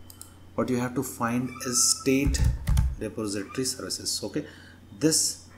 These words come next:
you have to find state repository services.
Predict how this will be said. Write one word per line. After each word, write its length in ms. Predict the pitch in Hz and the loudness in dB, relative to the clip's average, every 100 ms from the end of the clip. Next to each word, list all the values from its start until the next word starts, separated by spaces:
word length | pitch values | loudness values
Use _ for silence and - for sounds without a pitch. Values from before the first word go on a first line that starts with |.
| - - | -20 -12
you 160 | 101 104 | -4 -2
have 240 | 104 107 | -2 -4
to 240 | 135 165 - - - - | -2 -4 -6 -20 -16 -4
find 280 | 104 87 90 - | -2 -2 -8 -12
state 360 | - 139 147 - - | -4 0 0 -4 -14
repository 540 | 110 104 104 104 - 143 | -6 -2 0 -2 -2 -2
services. 680 | - 90 - - - - | -2 -6 -4 -6 0 0